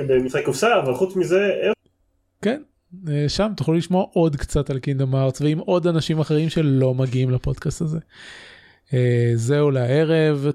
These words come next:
Speaker 2: תודה למאזינים, תודה לך עידן.
Speaker 1: תודה לך אביב.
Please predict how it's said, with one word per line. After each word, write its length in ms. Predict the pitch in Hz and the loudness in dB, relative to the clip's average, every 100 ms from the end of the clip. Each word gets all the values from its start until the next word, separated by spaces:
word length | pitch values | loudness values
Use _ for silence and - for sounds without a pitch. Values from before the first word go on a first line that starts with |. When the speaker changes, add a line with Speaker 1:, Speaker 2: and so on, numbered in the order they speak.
| - | -2
Speaker 2:
תודה 680 | 135 123 123 131 127 123 123 | -2 0 0 2 2 2 0
למאזינים, 580 | 123 123 117 139 170 185 | 0 0 0 2 2 2
תודה 220 | 156 196 | 2 2
לך 160 | 269 262 | 2 2
עידן. 460 | 247 240 220 131 117 _ _ _ _ _ _ _ _ _ _ _ | 2 2 2 0 -4 _ _ _ _ _ _ _ _ _ _ _
Speaker 1:
תודה 160 | - 110 | -2 0
לך 140 | 117 | 2
אביב. 380 | 131 147 220 175 | 2 2 0 -4